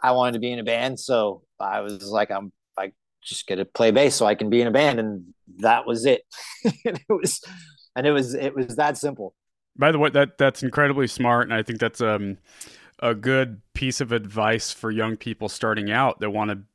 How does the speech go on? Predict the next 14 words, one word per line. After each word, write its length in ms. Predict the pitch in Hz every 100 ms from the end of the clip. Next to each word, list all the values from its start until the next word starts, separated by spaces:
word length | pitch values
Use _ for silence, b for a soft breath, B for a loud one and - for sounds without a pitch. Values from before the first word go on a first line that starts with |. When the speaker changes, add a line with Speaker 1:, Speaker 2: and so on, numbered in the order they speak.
| -
Speaker 2:
play 240 | 113 107
in 80 | 101
a 40 |
band. 480 | 92 101 127 107 87 - b b b b b -
Y-, 100 | 101
you 120 | - 151
know, 180 | 110 -
look, 300 | 151 131 - - _ _ _ _ 139
do 200 | 143 202
the 80 | 180
thing 220 | 170 143
you 100 | 131
wanna 280 | 120 117 101
do. 320 | 67 90